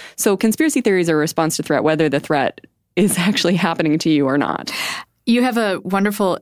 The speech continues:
Speaker 2: insight i-, in your book where you talk about white people kind of, um, co-opting conspiratorial thinking and co-opting
Speaker 1: Hmm.
Speaker 2: the idea of, of oppression.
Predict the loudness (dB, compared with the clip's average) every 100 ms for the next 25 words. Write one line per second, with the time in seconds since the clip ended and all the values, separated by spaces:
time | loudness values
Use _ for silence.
0 | -2 0 2 0 0 -2 -4 -4 -2 2
1 | 2 2 2 -2 -2 -2 0 0 0 0
2 | 0 0 0 0 -2 -4 -2 -4 -2 -2
3 | -2 0 0 -2 -6 -4 -4 -4 0 2
4 | 2 0 -2 -2 0 0 -2 0 -2 0
5 | -2 -2 -2 -4 -4 -4 -4 -6 -8 -8
6 | 0 0 2 2 4 2 0 -2 -2 0
7 | -2 -2 0 0 0 0 -2 -2 -2 -2
8 | -4 -6 -4 -4 -2 -2 -2 -4